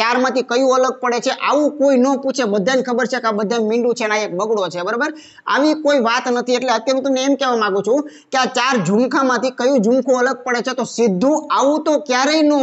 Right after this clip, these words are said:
હોય કે આ બધાયમાં શૂન્ય નથી ને આ એકમાં જ શૂન્ય છે, એટલે આ મિત્રો અલગ પડે છે. સાવ આટલું ટૂંકું ક્યાંય ચાલતું નથી, નહીંતર ઈ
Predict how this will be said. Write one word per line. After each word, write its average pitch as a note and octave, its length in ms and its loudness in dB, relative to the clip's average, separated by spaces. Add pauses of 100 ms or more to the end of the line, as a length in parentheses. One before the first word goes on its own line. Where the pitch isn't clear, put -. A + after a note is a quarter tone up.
(100)
હોય C#4 240 0
કે C#4+ 140 -4
આ A#3 140 0
બધાયમાં B3+ 520 0
શૂન્ય C#4 280 2 (100)
નથી B3+ 280 -2
ને B3+ 80 0
આ A3 140 2
એકમાં C4 320 -2
જ - 80 -16
શૂન્ય B3 340 0
છે, G#3+ 120 -4
એટલે G3+ 140 -4 (140)
આ A#3 160 2
મિત્રો A3 200 -2 (100)
અલગ G#3 180 0 (100)
પડે F3 240 -4
છે. D#3+ 100 -10 (440)
સાવ A#3+ 180 2 (120)
આટલું C4 260 0
ટૂંકું B3 380 -2
ક્યાંય A3+ 260 -2
ચાલતું A3 320 0 (100)
નથી, A3+ 260 -2
નહીંતર A3 260 -4
ઈ G3+ 60 -2